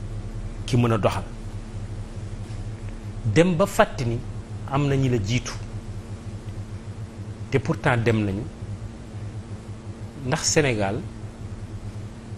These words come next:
nuñ koy waxee, suux na? Suuxul.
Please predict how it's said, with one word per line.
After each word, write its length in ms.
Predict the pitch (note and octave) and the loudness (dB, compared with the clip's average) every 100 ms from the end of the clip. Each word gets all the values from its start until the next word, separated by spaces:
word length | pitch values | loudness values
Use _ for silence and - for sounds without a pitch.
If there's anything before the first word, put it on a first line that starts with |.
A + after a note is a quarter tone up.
| G#2+ - G2+ - G2+ - - - G#2 A2 A2+ A#2 | -10 -8 -10 -8 -10 -10 -10 -8 -8 -8 -6 0
nuñ 120 | C3 | 0
koy 140 | B2+ A2+ | 4 4
waxee, 200 | G2 G2+ | 4 2
suux 260 | - D3 A#2+ | 4 4 4
na? 80 | A2 - - - - G2 - - - - - G#2+ - - - - - - G#2+ - | -2 -4 -8 -8 -8 -8 -8 -10 -10 -10 -10 -10 -10 -12 -12 -10 -10 -10 -10 -8
Suuxul. 400 | - A#2+ A2+ C4 | -2 2 2 2